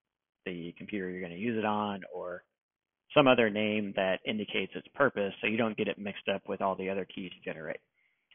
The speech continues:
You don't wanna reuse your keys for a bunch of different purposes,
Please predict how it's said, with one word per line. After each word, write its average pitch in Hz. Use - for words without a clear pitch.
You -
don't 127
wanna 107
reuse 107
your 113
keys 120
for 95
a 92
bunch 107
of -
different -
purposes, 110